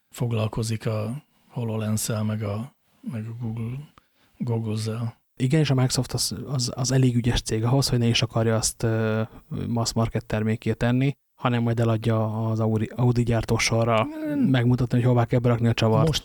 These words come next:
Speaker 1: nemrégi, talán múlt heti bejelentő, pár héttel ezelőtti bejelentésben pont azt mondják, hogy, hogy a kettő pont nullás HoloLens az már,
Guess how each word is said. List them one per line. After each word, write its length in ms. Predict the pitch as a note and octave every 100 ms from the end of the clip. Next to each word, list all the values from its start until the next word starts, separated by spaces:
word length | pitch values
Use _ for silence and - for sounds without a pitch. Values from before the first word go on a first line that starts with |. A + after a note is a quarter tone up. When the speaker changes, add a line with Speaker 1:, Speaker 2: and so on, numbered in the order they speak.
| -
Speaker 1:
nemrégi, 680 | F3 C3 B2 A#2+ A#2+ B2 B2
talán 300 | - - A2+
múlt 280 | A2 A2
heti 220 | B2 A2+ A#2+
bejelentő, 460 | A#2 A2+ A2+ A2+
pár 260 | - B2+ A2+
héttel 340 | B2 - B2
ezelőtti 360 | A#2 B2 A2+ C#3
bejelentésben 800 | B2 A#2 A2+ A2 B2 A#2 B2 A2
pont 320 | B2+ A#2 A2
azt 200 | G#2 -
mondják, 480 | A2 G#2+ A2 A2 -
hogy, 360 | A2 A#2 - _
hogy 200 | _ A#2
a 40 | A2
kettő 380 | - A#2 - A2+
pont 200 | A#2 A2+
nullás 320 | A2+ A2+ -
HoloLens 460 | B2 A2+ A2 A2
az 160 | B2 A2
már, 240 | G#2+ G#2+